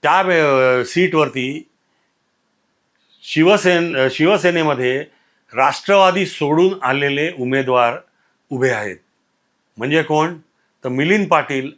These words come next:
आणि त्यांच्या मिसेस, त्यांच्या पत्नी, या दोघी आधी राष्ट्रवादीच्या नगरसेवक आणि नगरसेविका होत्या.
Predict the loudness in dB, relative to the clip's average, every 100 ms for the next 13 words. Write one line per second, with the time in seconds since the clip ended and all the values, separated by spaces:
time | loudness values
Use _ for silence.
0 | _ -6 -4 -4 -4 -4 -4 -2 -2 -2
1 | -4 -8 -20 _ _ _ _ _ _ _
2 | _ -10 -6 -4 -2 -2 -2 -6 -6 -10
3 | _ _ _ _ 0 2 2 2 2 2
4 | 2 2 0 2 4 4 2 2 2 2
5 | 2 2 2 2 0 0 0 0 2 0
6 | 2 2 0 -4